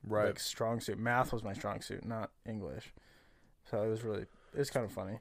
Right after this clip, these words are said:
Speaker 1: Probably the first time one of her students in that class all year, or maybe even in all of her classes all
Speaker 2: Yeah.
Speaker 1: year, finally went, "Huh,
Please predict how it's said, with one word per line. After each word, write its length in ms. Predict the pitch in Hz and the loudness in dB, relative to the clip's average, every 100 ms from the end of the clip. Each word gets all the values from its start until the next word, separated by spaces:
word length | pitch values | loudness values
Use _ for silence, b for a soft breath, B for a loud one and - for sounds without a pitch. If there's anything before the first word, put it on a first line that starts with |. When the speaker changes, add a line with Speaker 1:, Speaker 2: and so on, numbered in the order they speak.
| - | 2
Speaker 1:
Probably 440 | 139 226 359 160 | 6 8 8 6
the 100 | 117 | 6
first 420 | - 143 143 - | 4 4 4 4
time 400 | - 135 123 113 - - - - - - - | 4 6 6 2 -6 -20 -20 -20 -20 -20 -8
one 340 | 139 127 139 151 | 0 6 8 8
of 100 | 131 | 6
her 160 | 135 | 6
students 720 | 123 - 127 123 143 170 - - - - - _ _ - | 6 2 2 4 4 2 -4 -10 -18 -20 -20 _ _ -2
in 160 | 127 | 4
that 240 | 120 147 - | 6 6 6
class 400 | 131 127 113 - | 10 10 10 6
all 260 | 113 113 | 4 4
year, 480 | 113 113 110 101 - - - | 4 4 6 6 2 -6 -2
or 160 | 123 131 | 4 6
maybe 260 | 131 190 | 8 8
even 640 | 190 110 131 123 120 110 101 b b b | 6 4 2 4 4 4 -4 b b b
in 120 | 127 | 2
all 260 | 110 110 175 | 6 8 10
of 60 | 120 | 8
her 120 | 107 | 4
classes 480 | - 92 101 101 - | 2 2 2 -6 0
all 200 | 104 117 | 4 4
Speaker 2:
Yeah. 100 | 101 | 2
Speaker 1:
year, 220 | 92 - b b b | -4 -6 b b b
finally 420 | 135 139 147 127 | 8 10 8 4
went, 320 | 117 123 120 - - b b b | 6 4 4 -2 -20 b b b
"Huh, 340 | 466 427 110 | 6 8 6